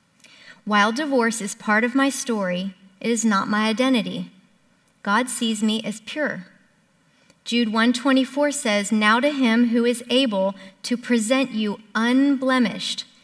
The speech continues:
in his glorious presence with great joy." Because both of my former husbands have remarried,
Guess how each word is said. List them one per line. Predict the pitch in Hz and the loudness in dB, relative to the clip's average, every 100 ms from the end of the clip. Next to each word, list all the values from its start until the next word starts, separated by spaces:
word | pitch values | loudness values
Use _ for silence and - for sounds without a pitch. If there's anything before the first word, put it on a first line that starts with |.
| _ | _
in | - 220 254 262 | -2 2 4 4
his | 220 196 | 0 -4
glorious | - 214 214 233 254 254 | -4 -4 -2 0 0 -2
presence | - 220 180 175 165 - - - _ - | -4 -4 -4 -6 -8 -10 -14 -16 _ -6
with | 202 - | -6 -6
great | - 185 185 185 | -6 -6 -6 -10
joy." | - 170 165 170 - _ _ _ _ _ _ _ _ _ - - - - | -8 -8 -8 -12 -16 _ _ _ _ _ _ _ _ _ -20 -20 -20 -6
Because | 233 - 277 285 | -6 0 0 0
both | - 254 269 269 | 0 2 2 0
of | 226 | -2
my | 202 | -2
former | - 233 247 | -2 0 0
husbands | 226 208 202 214 214 | 0 -2 -4 -6 -4
have | 202 220 | -4 -4
remarried, | 226 254 254 196 180 202 196 | -2 2 2 2 -2 -6 -10